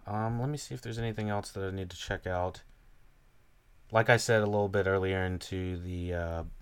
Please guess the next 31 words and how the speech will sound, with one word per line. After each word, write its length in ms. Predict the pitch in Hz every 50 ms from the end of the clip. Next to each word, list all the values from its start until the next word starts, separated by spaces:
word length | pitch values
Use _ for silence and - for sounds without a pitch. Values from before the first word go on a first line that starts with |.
| - -
review, 680 | 98 92 85 - 90 90 90 87 87 85 85 87 - - -
I 100 | 90 95
did 220 | 92 98 98 92
have 200 | 90 95 92 87
a 60 | 90
few, 520 | 85 - - 95 92 90 90 90 90 87 - - - - - - - _ _ - _ _ - -
uh, 280 | 78 78 82 80 85 87 -
points 420 | - - 101 98 98 98 - -
where 220 | 95 92 92 92 87
the 80 | 87
game 400 | 87 85 95 92 92 92 90 87 - - - - - - - - - - - - - - - -
froze 380 | - - - 110 107 101 98
up 260 | 104 98 95 92 -
when 120 | 98 92 90
I 140 | 87 90 87
was, 360 | 87 90 85 85 85 - -
uh, 500 | - - 87 85 85 85 82 82 82 82 85 - - - - - - - _ - - - - - - - - - - - - - - - -
in 120 | 110 98
a 80 | 98 90
restart, 720 | 87 87 92 92 90 - - - 95 90 87 87 87 - 92
when 140 | 95 90 90
I 40 |
was 100 | 87 -
trying 200 | - - 95 90
to 80 | 87 85
restart, 500 | 87 90 85 - - 98 92 92 90 87
and 80 | 85 90
it 60 | 87
was 140 | 87 - -
just 220 | - 95 - -
extremely 840 | 80 - - - - - - 92 90 92 90 87 87 85 85 82 -